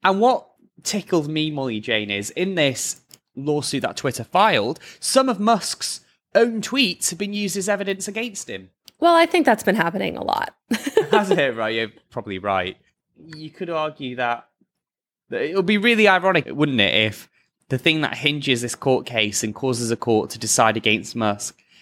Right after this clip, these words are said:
Speaker 1: is something he'd written while using the company he doesn't want to buy.
Speaker 2: Yeah, it would be pretty ironic. I wouldn't be surprised.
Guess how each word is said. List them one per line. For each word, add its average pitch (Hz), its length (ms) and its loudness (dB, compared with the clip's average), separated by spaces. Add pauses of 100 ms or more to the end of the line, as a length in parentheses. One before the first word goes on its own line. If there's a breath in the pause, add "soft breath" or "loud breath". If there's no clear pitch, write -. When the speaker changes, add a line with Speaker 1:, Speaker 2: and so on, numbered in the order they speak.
(200 soft breath)
Speaker 1:
is 113 380 0
something 127 480 -4
he'd 110 220 -2
written 107 540 -4 (180)
while 110 220 2
using 113 680 0
the 113 80 -2
company 104 440 -2
he 98 140 -6
doesn't 101 240 -2
want 98 160 -8
to 101 80 -10
buy. 90 320 2 (180)
Speaker 2:
Yeah, 262 240 4 (100)
it - 60 2
would 262 140 4
be 233 80 0
pretty 185 240 0
ironic. 190 440 0
I - 60 4
wouldn't 277 200 4
be 262 100 4
surprised. 202 680 2